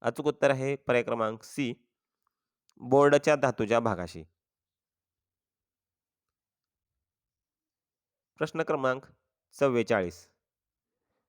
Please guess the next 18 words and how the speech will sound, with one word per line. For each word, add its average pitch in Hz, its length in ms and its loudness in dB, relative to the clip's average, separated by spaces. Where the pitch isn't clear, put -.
वायरिंग 143 420 4
सर्किटमध्ये 113 760 -2
फ्यूज 147 420 -2
कशासाठी 127 460 -2
वापरला 120 340 0
जातो? 104 420 -10
ए, 127 180 -4
स्पीड 139 340 -6
नियंत्रण 123 400 -4
करण्यासाठी. 107 580 -6
बी, 127 260 -6
प्रकाश 143 300 -2
वाढवण्यासाठी. 131 680 0
सी, - 300 -12
ओव्हर 135 260 0
करंटपासून 143 500 0
संरक्षणासाठी. 113 880 -4
डी, 120 340 -8